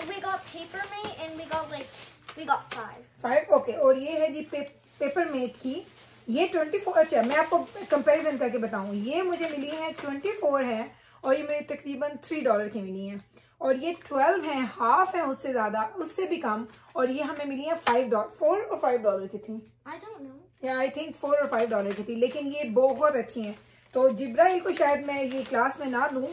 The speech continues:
Speaker 2: घर में तो ये मेरे पास यही है, मैं भी आपको दिखाऊंगी जो मेरे पास लेफ्ट ओवर चीज़ें पड़ी हैं।
Speaker 1: And then we
Speaker 2: और ये six packs, five packs ही हमने खरीदे हैं।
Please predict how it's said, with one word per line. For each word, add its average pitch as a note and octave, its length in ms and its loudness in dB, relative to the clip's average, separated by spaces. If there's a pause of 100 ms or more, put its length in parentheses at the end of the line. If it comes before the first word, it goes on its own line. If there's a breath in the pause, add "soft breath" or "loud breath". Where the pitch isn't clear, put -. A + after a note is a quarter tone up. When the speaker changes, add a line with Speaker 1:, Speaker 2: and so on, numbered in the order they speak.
Speaker 2:
घर A#3 220 0
में C#4+ 140 -4
तो D4 80 -8
ये C4+ 100 -2
मेरे C4 180 2
पास B3 220 -4
यही C4 180 -2
है, C#4+ 80 -8
मैं C#4+ 120 -8
भी E4 60 -8
आपको E4 240 -2
दिखाऊंगी B3 500 -4
जो A#3 100 -4
मेरे A3+ 140 -2
पास A#3 200 -6
लेफ्ट G#3+ 200 -4
ओवर G#3+ 140 -4
चीज़ें G3+ 320 -6
पड़ी G3 240 -6
हैं। G#3 120 -10
Speaker 1:
And - 160 -8
then E4+ 260 -6
we F4 80 -10
Speaker 2:
और C4 140 0
ये D4 300 0
six F4 280 -2
packs, - 640 -4
five D#4 360 6
packs C4+ 300 -2
ही C4+ 60 -2
हमने A#3 280 -2
खरीदे G#3 360 -2
हैं। A#3+ 300 -4